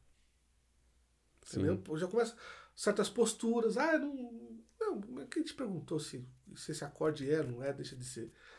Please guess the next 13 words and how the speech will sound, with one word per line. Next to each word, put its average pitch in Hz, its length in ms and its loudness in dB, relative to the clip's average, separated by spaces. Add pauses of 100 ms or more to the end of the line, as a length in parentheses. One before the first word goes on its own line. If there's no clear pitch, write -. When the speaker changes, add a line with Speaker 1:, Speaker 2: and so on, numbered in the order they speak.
(200)
Speaker 2:
Então 160 140 -4
você 190 160 -4
tá 247 160 2
lá, 254 200 8
vê, 208 160 8
então 190 400 2
vê 170 140 6
a 220 60 10
base, 208 540 6 (600)
né? 165 260 2 (320)
É, 143 280 0
vê 143 180 4
lá, 131 260 4